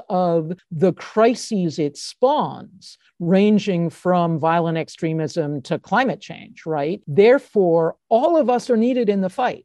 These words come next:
But I would say two things. One is, we've been told in the United States that money is speech. Let's speak with our money. Let's find out about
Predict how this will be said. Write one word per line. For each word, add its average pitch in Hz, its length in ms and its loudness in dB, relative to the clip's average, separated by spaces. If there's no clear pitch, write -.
But 247 340 2
I 226 80 2
would 247 140 -2
say 254 180 -4
two - 260 -6
things. - 420 -18
One 214 380 -2
is, 180 760 -4
we've 285 340 4
been 269 200 2
told 240 340 2
in 214 120 2
the 196 80 0
United 185 300 -2
States 226 360 0
that 180 180 0
money 202 400 2
is 170 180 -2
speech. - 680 -6
Let's 220 280 2
speak - 760 -2
with 180 480 -2
our 156 200 -2
money. 147 540 -8
Let's 226 280 2
find 214 520 -2
out 226 340 2
about 180 720 0